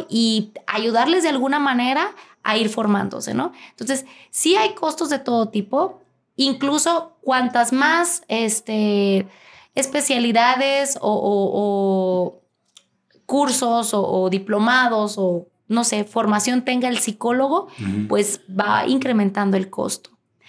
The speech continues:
Speaker 1: Pero no porque sea más costoso quiere decir que sea más bueno para mí,
Speaker 2: Ujú.
Speaker 1: ¿sí? Entonces, yo siempre les digo, traten de buscar ayuda en donde sea y en donde puedan, ¿sí? Hay psicólogos de todo tipo, hay psicólogos en,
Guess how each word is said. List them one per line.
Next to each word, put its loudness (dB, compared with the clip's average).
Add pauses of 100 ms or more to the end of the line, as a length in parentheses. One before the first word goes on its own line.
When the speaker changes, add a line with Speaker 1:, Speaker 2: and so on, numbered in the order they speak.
(260)
Speaker 1:
Pero 0
no 2
porque -2
sea 0
más 0
costoso -2 (160)
quiere 0
decir -2
que -4
sea 0
más 0
bueno 0
para -8
mí, -16 (300)
Speaker 2:
Ujú. -18
Speaker 1:
¿sí? -4 (200)
Entonces, -4 (560)
yo 2
siempre 0
les 0
digo, 0
traten -2
de 0
buscar -2
ayuda 0
en 0
donde 2
sea 0
y 0
en 0
donde 2
puedan, -6 (380)
¿sí? 0 (300)
Hay 0
psicólogos -2
de -2
todo -4
tipo, -2
hay 0
psicólogos -2 (160)
en, 0